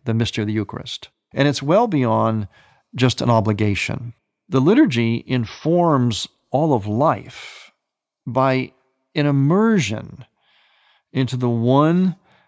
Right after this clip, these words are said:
and only correct, comprehensive, mystical vision of life. Now, this happens through every aspect of the liturgical life. The architecture, icons, the ritual, the prayer, the chant, liturgical texts,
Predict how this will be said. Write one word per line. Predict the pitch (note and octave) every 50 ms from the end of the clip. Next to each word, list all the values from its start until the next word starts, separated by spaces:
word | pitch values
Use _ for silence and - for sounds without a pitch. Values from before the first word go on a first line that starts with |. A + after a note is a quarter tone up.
| _ _ _ _ _
and | - A#2+ G#2+ - -
only | C#3+ D#3+ E3+ E3+ D3+
correct, | - - - A2+ A2 A2 G#2+ - _
comprehensive, | - - - D#3 F#3+ G3+ F#3 - B2+ A2 A2+ A2+ A2 F#2+ A2+ A2+ G2 G2+
mystical | G2+ A2 C3+ G3 A#3 - - - C3 - - A2 A2 G2+
vision | G#2 C3 C3 G#2 G#2+ G#2
of | G#2 F#2+
life. | G#2 G2+ F#2+ F#2+ - B2 - - - - - - _ _ _ _ _ _ _ _ _ _ _ -
Now, | B2
this | C3+ E3+ E3+ -
happens | F#3+ F#3+ G3 F#3 E3 C#3+ A#2+
through | - - C3 C3 - _ -
every | E3 G3 G#3+ G3+ G#3 G3 F3+ - _ -
aspect | E3+ F3+ E3+ - - - C3+ - -
of | - C3 B2
the | C3
liturgical | A#2 A#2+ A#2 - - C#3+ B2+ C3 A#2 - A#2 A2
life. | A2 C#3 F#3 - - A#2 A2+ - - - _ _ _ _ _ _ _ _ _ _ _ _ _ _ _
The | - G#2+ A2
architecture, | A2 A2+ A#2 - C#3+ C3 - - D3+ E3 - - - F#3 F#3+ F#3 D#3+ - _ _ _ _ _ _ _ _ _ _
icons, | - A2+ C3 B2+ - - D#3 D#3 E3+ F3 F3+ F#3+ G3 F3+ - - - - - _ -
the | D3 A2+ G#2+
ritual, | G#2+ C3+ C#3+ D3 - - E3 E3+
the | D#3 B2
prayer, | - - - A#2 A2+ B2+ D3 D#3+ D#3+
the | - -
chant, | - - - - - D3+ D#3 F3+ F#3+ F#3 - - - _ _ _ _ _ _ _ -
liturgical | A#2+ C3 C3 - - D#3+ D#3 D#3 C3+ C3+ A#2
texts, | - - - C#3+ D3+ E3+ - - - - - -